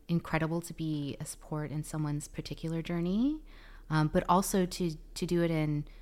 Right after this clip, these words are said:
small groups or at events so people can experience together. I think there's so much that this can bring to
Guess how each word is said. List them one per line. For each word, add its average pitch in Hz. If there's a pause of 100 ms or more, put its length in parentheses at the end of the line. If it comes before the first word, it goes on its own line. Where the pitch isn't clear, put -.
(100)
small 190
groups 180
or 151
at 156
events 165
so 190
people 180
can 175
experience 156
together. 175 (360)
I 180
think 196
there's 160
so -
much -
that 143 (480)
this - (300)
can 165
bring 147
to 135